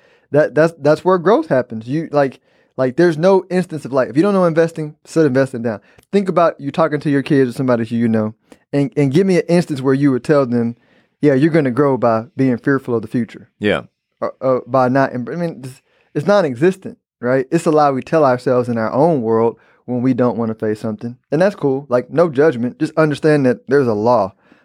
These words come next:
Speaker 1: of cause and effect, right? And the cause of not dealing with uncertainty is, like, you stay where you are or you go backwards. Act-, actually, you go backwards 'cause life, life moves without you. So there is no going back.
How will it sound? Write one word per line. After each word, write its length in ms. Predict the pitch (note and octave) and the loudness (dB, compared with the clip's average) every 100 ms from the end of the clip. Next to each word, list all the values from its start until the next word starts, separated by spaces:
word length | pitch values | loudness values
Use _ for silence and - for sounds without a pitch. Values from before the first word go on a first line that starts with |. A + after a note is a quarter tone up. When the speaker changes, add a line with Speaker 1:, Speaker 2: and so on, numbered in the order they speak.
| - | -16
Speaker 1:
of 80 | G#2+ | -6
cause 280 | C3 A#2 A2+ | 0 0 0
and 80 | G#2+ | -4
effect, 440 | B2 G#2+ - _ _ _ - | -2 -2 -4 _ _ _ -4
right? 200 | A#2+ B2 | -2 0
And 140 | B2 | -2
the 40 | A2 | -2
cause 420 | - C#3+ C3+ A2+ | 0 2 2 2
of 100 | A2 | 0
not 180 | A#2 G#2 | 0 0
dealing 220 | A2+ G#2+ | -2 -2
with 200 | F#2+ - _ | -8 -14 _
uncertainty 580 | A2+ G#2+ A#2 A2 G#2 G#2 | -10 -4 -2 -2 -4 -8
is, 240 | G2 G2+ | -6 -6
like, 240 | G2+ F#2+ - | -6 -8 -6
you 100 | G#2 | -8
stay 240 | - A2 | -4 -2
where 120 | G#2 G2 | -2 -4
you 200 | G2 G2 | -4 -6
are 120 | F#2 | -2
or 200 | D3 E3 | 2 2
you 100 | C3+ | 2
go 120 | A#2 | 0
backwards. 400 | G#2 A2+ - F#2+ | 0 -2 -4 -4
Act-, 200 | A2+ - | -4 0
actually, 360 | D3 - G#2 G#2+ _ _ - | -2 -2 -8 -10 _ _ -6
you 100 | D#3 | 0
go 120 | D3+ | 0
backwards 360 | A2+ B2+ G#2+ F2 | 2 -2 -2 -10
'cause 140 | A2 | -6
life, 500 | A#2 D3 B2+ - - _ _ _ _ _ _ C3 | 0 0 0 -6 -20 _ _ _ _ _ _ -2
life 340 | E3+ G3 F#3+ | 2 2 -2
moves 360 | D#3+ E3+ E3+ C3+ | -2 0 0 0
without 460 | C3+ C#3 D3 - | 0 2 0 -4
you. 180 | A2+ G2+ | -14 -10
So 140 | - C#3 | -4 0
there 240 | E3 G3 | 4 4
is 80 | E3 | 2
no 180 | D#3 C3+ | -2 -2
going 340 | C#3 C3+ B2 | -2 -4 -6
back. 340 | A2 C3+ - | -2 -2 -2